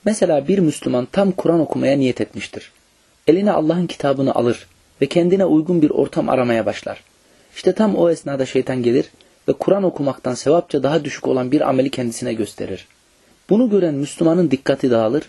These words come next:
ve Kur'an okumaya değil, o amele meyleder. Böylece, örneğin yüz sevap kazanacağı Kur'an okuma amelinin yerine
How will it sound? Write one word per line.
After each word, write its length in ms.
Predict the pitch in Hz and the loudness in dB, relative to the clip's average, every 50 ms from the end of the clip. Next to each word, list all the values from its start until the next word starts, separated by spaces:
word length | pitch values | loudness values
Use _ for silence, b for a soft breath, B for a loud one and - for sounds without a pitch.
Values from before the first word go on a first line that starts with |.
| _ _ _ _ _ - | _ _ _ _ _ 0
ve 260 | 139 160 160 - - _ - | 2 2 2 0 -4 _ -8
Kur'an 260 | - - 156 165 165 | -2 0 0 2 2
okumaya 460 | 151 - - 135 127 127 123 117 110 | 0 -2 -2 -2 -2 -2 -2 0 0
değil, 260 | 117 143 165 208 240 247 _ _ _ _ - | 2 2 0 0 -2 -6 _ _ _ _ 0
o 100 | 165 165 | 0 0
amele 300 | 151 135 123 117 113 107 | 0 0 -2 -2 -2 -2
meyleder. 500 | 107 101 101 98 95 90 104 101 - b b b b b b b b - | -2 -2 -4 -4 -6 -6 -8 -10 -10 b b b b b b b b 4
Böylece, 500 | 190 214 208 165 135 110 107 107 120 - _ _ _ _ _ _ _ _ | 4 4 4 2 0 0 -2 -4 -6 -6 _ _ _ _ _ _ _ _
örneğin 460 | - 185 208 196 180 160 139 123 117 127 | 2 2 2 2 0 -2 -2 -2 0 0
yüz 180 | 160 175 - | 0 0 0
sevap 320 | - 165 147 139 131 - - | 0 2 2 2 0 -2 -4
kazanacağı 520 | - 127 123 131 131 127 117 120 110 107 | -6 -4 -2 -2 -2 -2 0 0 0 0
Kur'an 300 | - - - 143 156 160 | -2 -2 0 0 2 2
okuma 280 | - - - 127 123 - | 0 -2 -2 -4 -2 -2
amelinin 460 | - 127 123 120 120 120 131 135 127 | 0 0 0 0 0 0 -2 -2 0
yerine 400 | 113 110 107 104 101 107 127 165 | 0 0 0 0 0 -2 -2 -4